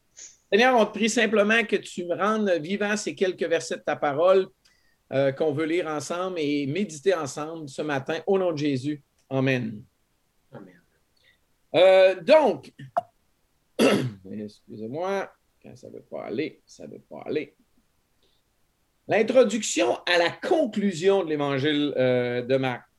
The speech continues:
Speaker 1: Euh, je vais commencer avec un, un statement qu'on dit en anglais, euh, une phrase qui va peut-être, euh, en surprendre quelques-uns. Euh, j'ai écrit, « Il faut être honnête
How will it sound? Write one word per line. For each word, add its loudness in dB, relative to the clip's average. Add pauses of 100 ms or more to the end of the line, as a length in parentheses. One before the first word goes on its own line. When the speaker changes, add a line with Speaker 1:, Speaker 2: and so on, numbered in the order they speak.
(540)
Speaker 1:
Euh, 2 (220)
je -10
vais 2
commencer -2
avec -2
un, -6
un -6
statement -2
qu'on -2
dit -2
en 0
anglais, 2
euh, 0
une -8
phrase 0
qui -14
va 2
peut-être, 2
euh, 2 (360)
en -8
surprendre -2
quelques-uns. 0 (840)
Euh, 6
j'ai -2
écrit, « -2
Il -14
faut -2
être 2
honnête -2